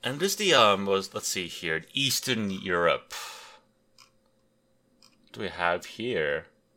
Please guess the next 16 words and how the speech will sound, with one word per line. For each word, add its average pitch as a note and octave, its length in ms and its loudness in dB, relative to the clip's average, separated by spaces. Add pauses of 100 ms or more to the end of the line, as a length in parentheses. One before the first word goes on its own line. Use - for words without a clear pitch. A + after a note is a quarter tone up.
(500)
All E2+ 60 2
right. G2+ 200 2 (380)
A A2+ 140 12
S A#2 200 6
M, A2+ 380 6
uh, F#2 420 4 (320)
G G#2+ 240 0
M F#2 180 2
B, B2+ 360 -6 (180)
or E2+ 100 -2
I - 40 2
should F#2+ 140 -8
say F2 160 -6
Gambit, F2+ 420 2
right? F2 240 4
Yeah. F2 260 2